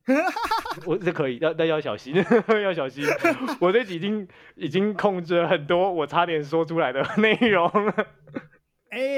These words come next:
Speaker 1: 这样不行啊，就要直接讲才对啊。
Speaker 2: 我们
Speaker 1: 那当，当你什么都敢讲的时候，你才能真正理解那个东西。
Speaker 2: 我们敢面对死亡的时候，就是我们不怕死亡的时候。
Speaker 1: 没错，没错。我们这集就在这里结尾。
Speaker 2: 好，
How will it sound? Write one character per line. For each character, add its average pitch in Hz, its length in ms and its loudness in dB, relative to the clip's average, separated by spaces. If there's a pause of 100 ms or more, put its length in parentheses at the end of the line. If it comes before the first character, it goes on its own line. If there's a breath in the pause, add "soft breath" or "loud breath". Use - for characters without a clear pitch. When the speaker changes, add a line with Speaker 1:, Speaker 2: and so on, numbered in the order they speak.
(420)
Speaker 1:
这 254 80 -6
样 262 80 -10
不 269 80 -8
行 156 220 -10
啊， 165 200 -12
就 160 80 -12
要 202 80 -10
直 - 100 -18
接 170 160 -8
讲 127 180 -16
才 110 140 -20
对 151 200 -12
啊。 131 240 -16 (640)
Speaker 2:
我 156 80 -8
们 151 180 -6
Speaker 1:
那 247 100 -2
当， 311 240 -8
当 302 220 -6
你 294 80 -4
什 - 160 -10
么 156 140 -8
都 208 120 -8
敢 160 220 -8
讲 151 180 -10
的 127 60 -16
时 135 80 -16
候， 151 80 -10
你 143 80 -12
才 143 120 -16
能 143 140 -12
真 156 200 -12
正 151 160 -12
理 127 100 -14
解 120 120 -18
那 117 100 -20
个 110 100 -20
东 104 140 -20
西。 - 80 -20 (100)
Speaker 2:
我 - 80 -10
们 113 100 -8
敢 - 160 -4
面 139 160 -2
对 127 140 -2
死 - 220 -16
亡 87 160 -14
的 98 100 -12
时 98 80 -18
候， 92 200 -8
就 98 120 -16
是 117 60 -12
我 104 40 -12
们 92 120 -14
不 98 80 -20
怕 110 180 -6
死 - 160 -14
亡 85 140 -20
的 90 100 -18
时 87 60 -20
候。 85 120 -18 (800)
Speaker 1:
没 139 160 -14
错， 135 280 -16
没 120 120 -20
错。 117 240 -20 (180)
我 151 60 -16
们 165 100 -10
这 196 120 -6
集 156 80 -12
就 160 100 -10
在 165 100 -6
这 160 140 -10
里 139 80 -10
结 123 180 -18
尾。 123 140 -18
Speaker 2:
好， 107 260 -8